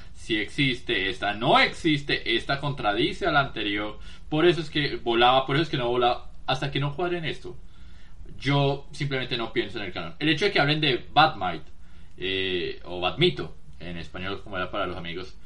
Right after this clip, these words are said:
es la cosa más genial del mundo. La mera idea de que exista Bat-Mito es sensacional, pero contradice prácticamente cualquier atisbo de realismo que quieran meterle.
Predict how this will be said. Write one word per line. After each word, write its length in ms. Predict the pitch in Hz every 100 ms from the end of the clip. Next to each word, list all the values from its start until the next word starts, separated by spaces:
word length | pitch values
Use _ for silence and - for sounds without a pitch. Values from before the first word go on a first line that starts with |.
| - - - -
es 100 | 170
la 100 | 160
cosa 200 | 180 175
más 140 | 170 180
genial 220 | 170 160
del 120 | 165
mundo. 360 | 185 143 - - -
La 180 | 113 123
mera 220 | 135 151
idea 160 | 156
de 100 | 151
que 100 | 147
exista 560 | 117 - 185 185 - 101
Bat-Mito 400 | 98 92 101 117
es 140 | 113
sensacional, 760 | - 110 90 92 92 156 139 - - - - -
pero 580 | 123 120 113 110 110 - - - - - -
contradice 760 | 139 139 127 120 117 131 143 160
prácticamente 520 | 151 143 151 143 147
cualquier 420 | 135 - - 123
atisbo 540 | 127 165 160 143 139
de 80 | 139
realismo 420 | 120 95 92 95 101
que 120 | 95
quieran 480 | - 87 87 90 90
meterle. 400 | 87 110 90